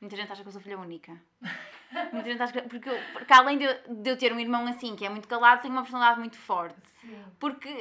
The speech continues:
Speaker 1: pronto, é tudo o que eu falo pelos dois, eu tenho pelos dois, que ele, o meu irmão não
Speaker 2: Pois,
Speaker 1: tem
Speaker 2: no
Speaker 1: também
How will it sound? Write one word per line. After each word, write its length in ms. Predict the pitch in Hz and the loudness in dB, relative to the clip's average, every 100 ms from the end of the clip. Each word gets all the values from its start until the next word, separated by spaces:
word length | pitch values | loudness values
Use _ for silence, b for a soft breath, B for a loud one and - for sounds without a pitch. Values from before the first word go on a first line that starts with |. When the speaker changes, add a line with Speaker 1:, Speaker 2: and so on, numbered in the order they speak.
| 185 233 | -8 -4
Speaker 1:
pronto, 300 | 370 392 330 | 2 4 4
é 140 | 254 247 | 0 0
tudo 460 | - 277 269 254 | -6 -8 -6 -6
o 40 | 247 | -8
que 640 | 277 269 262 247 233 196 - - _ _ - | -6 -4 -2 -2 -4 -6 -14 -20 _ _ 2
eu 160 | 285 | 2
falo 240 | 294 320 330 | 8 6 6
pelos 240 | 330 302 | 0 -4
dois, 480 | 269 285 269 262 226 | 2 4 4 2 -2
eu 120 | 247 | -4
tenho 240 | 247 262 254 | 0 -2 -4
pelos 280 | 262 277 240 | -8 -8 -2
dois, 300 | 262 262 247 | 0 0 0
que 120 | 247 | -2
ele, 80 | 240 | -2
o 20 | |
meu 80 | 240 | -2
irmão 140 | 226 | -2
não 60 | 233 | -2
Speaker 2:
Pois, 240 | 254 220 | 0 2
Speaker 1:
tem 80 | 240 | 4
Speaker 2:
no 60 | |
Speaker 1:
também 60 | 277 | 2